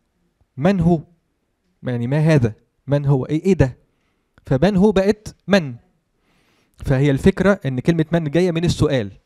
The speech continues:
اللي، اللي مش فاهمينه ده، حاجة نازلة من السماء وبتتعمل دقيق و-، وحتى يقولوا طعم، طعم القطايف. الشعب كل يوم بياكل، آه، قطايف. ومش عاجبهم.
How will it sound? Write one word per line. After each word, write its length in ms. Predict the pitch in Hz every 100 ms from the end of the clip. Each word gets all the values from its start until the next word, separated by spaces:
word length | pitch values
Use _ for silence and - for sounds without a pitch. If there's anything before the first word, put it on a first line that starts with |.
| -
اللي، 220 | 147 170
اللي 100 | 226
مش 180 | 202 151
فاهمينه 360 | - 139 143 123
ده، 180 | 110 104 _
حاجة 180 | - 135
نازلة 280 | 139 135 123
من 120 | 117
السماء 460 | 117 - 120 143 131
وبتتعمل 520 | - - 110 123 110
دقيق 320 | 82 135 147 _ - _ _
و-، 580 | 135 117 113 113 113 -
وحتى 300 | 123 123 -
يقولوا 180 | 135 135
طعم، 220 | 127 127
طعم 220 | - 127
القطايف. 560 | 123 120 131 98 90 - _ _ _ _ _ _ _
الشعب 300 | - 131 123
كل 280 | - 143 123
يوم 180 | 135 127
بياكل، 480 | 127 - 120 113
آه، 240 | 107 107 123
قطايف. 520 | - 139 113 95 - - _ _ _ _ _ _ _ _ _ 254 - - - _ _ _ _ - _ _ _ _ _ _ _ _ - _ 143
ومش 200 | 123 120
عاجبهم. 380 | 117 120 104